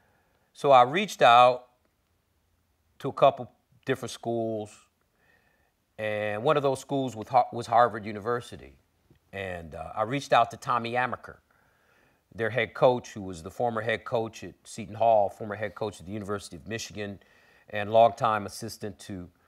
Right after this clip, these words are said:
Mike Krzyzewski at Duke. And Tommy and I go back twenty-five years. And I reached out to him and I said that I was interested in going back to school. And he said, "You know what?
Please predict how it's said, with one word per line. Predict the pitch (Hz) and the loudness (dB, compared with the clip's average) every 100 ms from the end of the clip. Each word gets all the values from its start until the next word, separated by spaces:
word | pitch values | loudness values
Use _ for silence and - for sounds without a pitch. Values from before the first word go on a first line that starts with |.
| _ - | _ 0
Mike | 110 113 | 2 2
Krzyzewski | - - 117 - - 92 | -2 -4 -4 -4 -12 -12
at | 87 | -10
Duke. | 117 110 - - _ _ _ _ _ _ _ _ _ _ _ _ _ _ _ _ _ | -6 -8 -8 -20 _ _ _ _ _ _ _ _ _ _ _ _ _ _ _ _ _
And | 120 113 107 - | -10 -8 -8 -6
Tommy | 131 127 135 | -2 0 0
and | 120 | 2
I | 120 | 2
go | 113 | 0
back | 113 117 117 | 2 2 0
twenty-five | 127 123 117 117 110 | -6 -6 0 2 2
years. | 117 131 117 82 - _ _ _ _ _ _ _ _ - | -2 -4 -6 -10 -20 _ _ _ _ _ _ _ _ -10
And | 107 | -2
I | 107 | 0
reached | 104 127 127 127 | 0 -6 -2 2
out | 123 - | 2 0
to | 123 | -10
him | 110 | -6
and | 107 | -6
I | 101 | -6
said | - 120 | -8 -8
that | 110 | -2
I | 110 | -2
was | 98 101 | -2 -8
interested | 127 113 - - 120 | -12 -14 -14 -12 -12
in | 104 | -10
going | 98 113 113 | -8 -8 -8
back | 98 107 107 | -6 -8 -8
to | - | -20
school. | - 120 120 113 | -14 -10 -8 -8
And | |
he | 104 | -10
said, | - 101 87 | -12 -14 -12
"You | 104 | -8
know | 117 | -6
what? | 117 127 - _ | -2 -2 -2 _